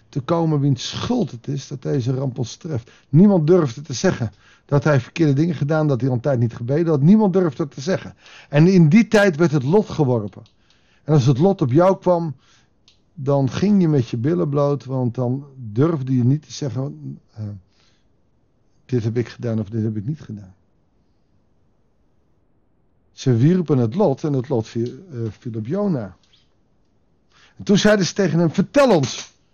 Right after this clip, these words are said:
hoe komt het dat deze tram-, ramp ons treft? Wat doe je hier aan boord? Wat kom je vandaan? Uit welk land kom je? Bij welk volk hoor je?" Allemaal vragen. Ze zijn in paniek. En Jona antwoordt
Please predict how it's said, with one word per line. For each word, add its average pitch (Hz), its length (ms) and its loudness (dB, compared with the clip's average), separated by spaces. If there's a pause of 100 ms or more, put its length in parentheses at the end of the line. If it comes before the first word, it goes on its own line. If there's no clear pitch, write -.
(480)
hoe 214 260 2
komt 240 280 4
het 233 180 2
dat 196 220 0
deze 196 340 2
tram-, 185 420 -2
ramp 175 460 2
ons 147 260 -8
treft? - 460 -10 (640)
Wat 151 220 2
doe 233 140 6
je 214 100 8
hier 180 240 6
aan 156 140 0
boord? 170 260 -2
Wat 151 180 -6 (100)
kom 233 200 2
je 202 100 4
vandaan? 196 420 2
Uit 151 120 2
welk 185 300 2
land 196 240 0
kom 143 240 0
je? 135 100 2
Bij 160 140 2
welk 220 240 4
volk 214 380 -2
hoor 120 160 -4
je?" 98 80 -8 (380)
Allemaal 165 360 0
vragen. 95 500 -12 (160)
Ze - 160 -4
zijn 156 240 -2
in 127 120 2
paniek. 110 400 -4 (1300)
En 117 120 -2
Jona 143 340 2
antwoordt 139 680 -4